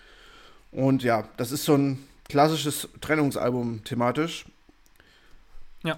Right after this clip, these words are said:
Speaker 1: Musikalisch geht's, äh, voll in die Richtung, ja, es ist halt irgendwie so klassischer Indie auf der einen Seite, auf der anderen Seite hört man aber auch so krass die siebziger raus. Ähm, gerade auf dem zweiten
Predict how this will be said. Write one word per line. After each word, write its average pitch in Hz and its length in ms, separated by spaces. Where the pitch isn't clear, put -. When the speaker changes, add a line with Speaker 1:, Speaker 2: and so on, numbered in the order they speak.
Speaker 1:
Musikalisch 151 640
geht's, - 340
äh, - 240
voll 151 240
in 151 160
die 143 80
Richtung, 135 680
ja, 147 140
es 156 100
ist 175 140
halt 156 240
irgendwie 156 260
so 139 80
klassischer 143 460
Indie 208 360
auf - 200
der 170 120
einen 170 140
Seite, 156 320
auf - 100
der - 120
anderen 135 180
Seite 127 260
hört 131 200
man 127 120
aber 117 200
auch - 160
so 120 160
krass - 520
die 120 120
siebziger 127 420
raus. 120 480
Ähm, 120 480
gerade 117 400
auf 113 160
dem 117 280
zweiten 127 840